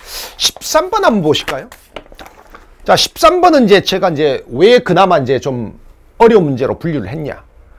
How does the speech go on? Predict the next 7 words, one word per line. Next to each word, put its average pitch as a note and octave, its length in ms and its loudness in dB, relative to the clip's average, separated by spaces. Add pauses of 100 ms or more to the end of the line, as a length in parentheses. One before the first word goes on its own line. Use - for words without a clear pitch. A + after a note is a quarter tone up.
(360)
이거는 C4+ 280 4
정석대로 G#3 480 2
공부하셔야 B2+ 480 -4
되거든. - 260 -18 (800)
정석대로 F#3 520 2
공부하셔야 G2+ 440 -10
되거든. - 260 -20